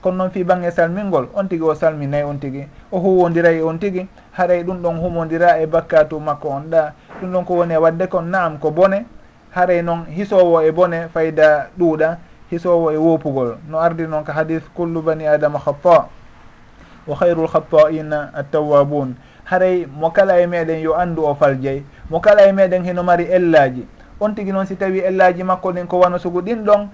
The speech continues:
haray yen andu Allahu hino wawi wurtude ɓernde makko nden fewnitamo. Haray ellaji goo hino ton, wano tajagol yimɓe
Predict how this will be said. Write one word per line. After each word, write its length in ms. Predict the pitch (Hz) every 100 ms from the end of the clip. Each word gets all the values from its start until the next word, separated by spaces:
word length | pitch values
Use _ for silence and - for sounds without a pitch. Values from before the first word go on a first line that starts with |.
| - -
haray 500 | - 190 185 180 180 - _ -
yen 300 | 208 190 180
andu 440 | 185 180 170 170 175 - 202
Allahu 580 | 185 175 170 160 165 170 - 165
hino 260 | 180 170
wawi 260 | 180 185 180
wurtude 460 | 185 208 214 190
ɓernde 300 | 185 175 170
makko 300 | 170 160 170
nden 200 | 160 165
fewnitamo. 640 | 165 214 202 175 165 127 110 - - - - -
Haray 600 | 175 180 180 175 170 165 -
ellaji 480 | 190 196 185 180 180
goo 180 | 170 170
hino 260 | 175 165
ton, 320 | 170 202 143 143 -
wano 220 | 170 170
tajagol 460 | 170 185 180 170 170
yimɓe 500 | 175 175 175 160